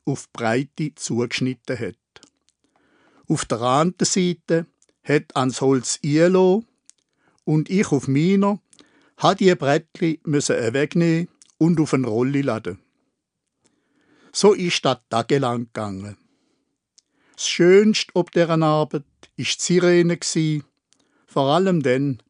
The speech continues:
wenn sie uns Mittagspause oder den Feierabend verkündet hat. Die Arbeit ist hier honoriert worden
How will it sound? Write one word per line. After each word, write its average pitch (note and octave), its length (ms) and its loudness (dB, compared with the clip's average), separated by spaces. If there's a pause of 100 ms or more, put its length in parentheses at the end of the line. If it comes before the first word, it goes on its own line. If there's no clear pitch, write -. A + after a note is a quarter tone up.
(320)
wenn C3 160 0
sie C3+ 160 -2
uns C3+ 380 -8
Mittagspause D3+ 1080 -2 (540)
oder F3+ 240 2
den D3 140 0
Feierabend C3+ 720 -2 (100)
verkündet C#3+ 580 -4
hat. - 440 -14 (1160)
Die D3+ 120 2
Arbeit F3 540 0 (320)
ist - 240 -2
hier F3 260 4
honoriert D3+ 640 2
worden F#3 420 0